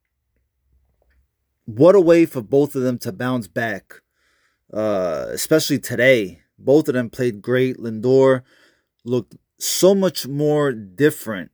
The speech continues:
And I know it's just, you know, from one game to another or, you know, a couple games in between or whatever. But his approach today, even compared to yesterday, uh,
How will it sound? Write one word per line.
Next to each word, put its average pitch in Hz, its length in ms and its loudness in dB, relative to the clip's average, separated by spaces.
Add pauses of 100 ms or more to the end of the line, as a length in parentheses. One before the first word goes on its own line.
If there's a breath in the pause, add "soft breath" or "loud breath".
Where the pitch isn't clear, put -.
(120)
And 123 120 -6
I 127 60 -4
know 170 200 -2
it's 147 140 -2
just, - 320 -6 (140)
you 147 120 -8
know, 120 140 -2
from 117 320 -10
one 139 180 -2
game 135 260 -2
to 127 180 -6
another 120 320 0
or, 104 200 0
you 110 140 -6
know, 92 400 -10
a 98 120 -12
couple 127 300 -4
games 120 320 -4
in 110 120 -8
between 120 380 -6
or 113 60 -6
whatever. 107 480 -2 (840 soft breath)
But 123 320 0 (120)
his 127 240 -2
approach 185 680 0
today, 110 760 -2 (520)
even 208 260 -2
compared 151 400 0
to 117 140 -8
yesterday, 98 760 -4 (680 soft breath)
uh, 101 600 -4